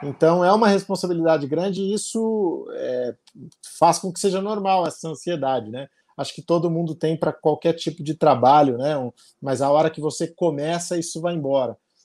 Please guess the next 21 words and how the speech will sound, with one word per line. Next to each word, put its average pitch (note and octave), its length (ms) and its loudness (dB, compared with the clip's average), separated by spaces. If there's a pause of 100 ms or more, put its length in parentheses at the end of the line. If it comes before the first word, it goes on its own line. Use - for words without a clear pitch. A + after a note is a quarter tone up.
(140)
Então, C3 420 -6
mesmo D3+ 320 4
o - 20 6
atleta, D3+ 560 4
acho A#2 120 -8
que - 60 -20
também C3 260 -6
deve B2+ 180 -4
se B2 160 -12
sentir C3 380 -6
assim, D#3 360 -6
né? D3+ 220 -2 (400)
E, B2+ 520 0
e C3+ 80 -2
quando C#3+ 240 6
começa, C#3+ 440 4
o D3 60 0
cara D3 200 4
se - 80 -8
concentra B2+ 520 -6
ali C#3 360 -4